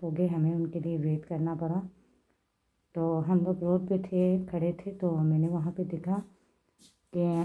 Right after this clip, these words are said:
एक लड़की थी और एक लड़का था। लड़की जो है वो रोड पे बैठ गई और जो लड़का था वो उनके लेसेस बांध रहा था शूज़ के। तो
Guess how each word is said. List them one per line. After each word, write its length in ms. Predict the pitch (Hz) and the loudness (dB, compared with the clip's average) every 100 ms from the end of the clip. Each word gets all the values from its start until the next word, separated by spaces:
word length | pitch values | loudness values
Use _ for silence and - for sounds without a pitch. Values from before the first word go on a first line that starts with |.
| - | 0
एक 180 | 180 - | -2 2
लड़की 360 | 180 175 208 190 | 2 2 0 -2
थी 360 | - 202 190 185 | -2 2 2 2
और 160 | 170 | 0
एक 160 | 170 170 | 0 -2
लड़का 360 | 165 165 185 185 | -2 0 0 -2
था। 280 | 180 170 165 | -2 -4 0
लड़की 360 | 165 160 - | 0 -2 -4
जो 140 | 185 185 | 0 0
है 200 | 170 180 | 2 2
वो 200 | 175 165 | 0 0
रोड 320 | 156 160 160 | 2 0 0
पे 160 | 185 175 | 0 0
बैठ 340 | 170 160 165 185 | 0 -2 -2 2
गई 180 | 185 185 - - _ _ _ _ - | 4 4 0 -14 _ _ _ _ -2
और 160 | 175 160 | 0 2
जो 140 | 175 | 2
लड़का 380 | 170 170 165 185 | 2 -2 0 -2
था 380 | 185 175 170 170 | -2 -4 -2 -2
वो 220 | 170 170 180 180 | -2 0 0 2
उनके 420 | 180 180 180 175 | 2 2 0 4
लेसेस 400 | 180 180 185 - | 4 2 -6 -6
बांध 300 | 175 170 175 | -2 0 0
रहा 200 | 170 165 160 | 0 0 0
था 240 | 170 170 | 0 -2
शूज़ 360 | 165 180 175 - | 0 -2 -2 -2
के। 160 | 175 180 | -4 -4
तो 1080 | - - _ _ _ _ _ _ _ 170 | -6 -18 _ _ _ _ _ _ _ 0